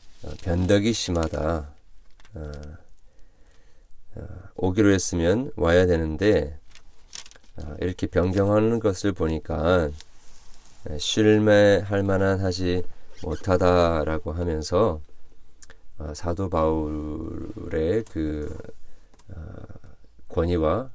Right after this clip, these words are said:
어, 사도의 자격이, 어, 없는 것으로 이렇게 비난을 하는 사람들이 있었습니다. 어, 그래서 사도 바울은 그것이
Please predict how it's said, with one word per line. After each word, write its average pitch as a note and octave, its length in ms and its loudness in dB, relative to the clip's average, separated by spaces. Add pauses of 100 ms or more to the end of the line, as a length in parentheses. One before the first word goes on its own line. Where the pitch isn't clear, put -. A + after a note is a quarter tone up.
(100)
어, D#2+ 180 -10
사도의 E2 1500 -2 (380)
자격이, E2+ 640 0 (720)
어, D2+ 220 -10 (200)
없는 E2+ 320 0
것으로 D2+ 520 -4 (100)
이렇게 - 240 -6 (400)
비난을 D#2+ 720 0 (120)
하는 F2+ 240 -2
사람들이 F2 480 0
있었습니다. D#2 800 -4 (2250)
어, D#2 340 -6
그래서 F#2+ 680 6 (280)
사도 F2 280 0
바울은 E2+ 600 2
그것이 E2+ 800 -2